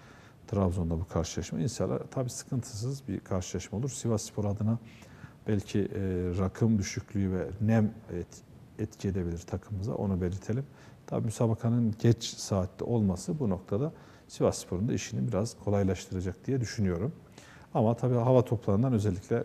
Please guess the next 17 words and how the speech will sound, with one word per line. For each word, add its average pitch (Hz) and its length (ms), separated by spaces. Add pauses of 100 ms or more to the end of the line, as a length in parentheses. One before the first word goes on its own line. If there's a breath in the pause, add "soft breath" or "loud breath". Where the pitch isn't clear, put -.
kafa, 110 300
e, 98 480
golünden 98 420
Sivasspor'un 120 720
gol 104 260
bulabileceğini 95 720 (580 loud breath)
şahsen 151 440
bekliyorum 101 500
ben. 160 160
Bunu 110 200
da 120 100
belirtmiş 104 400
olalım. 110 340
Tabii 127 200 (380 loud breath)
Sivasspor'da 123 640
kadro 117 440
değişikliği 113 580